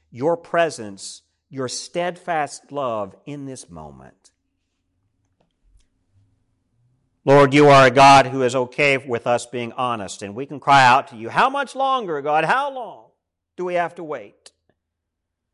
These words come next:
But dear God, I pray that you would teach us this morning what we see in your word,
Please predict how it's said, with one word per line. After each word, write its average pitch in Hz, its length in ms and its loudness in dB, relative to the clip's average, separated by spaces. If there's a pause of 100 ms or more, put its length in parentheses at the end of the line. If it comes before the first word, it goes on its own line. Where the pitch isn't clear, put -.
(920)
But - 80 -14
dear 139 120 -6
God, 131 220 6
I 120 140 6
pray 131 320 0
that 117 160 -6
you 120 80 -12
would 110 160 -14
teach 135 260 -14
us 117 120 -12
this - 240 -16
morning 110 340 -4
what 107 160 -6
we 101 100 -8
see 135 300 -8
in 127 60 -8
your 123 160 -8
word, 78 440 -12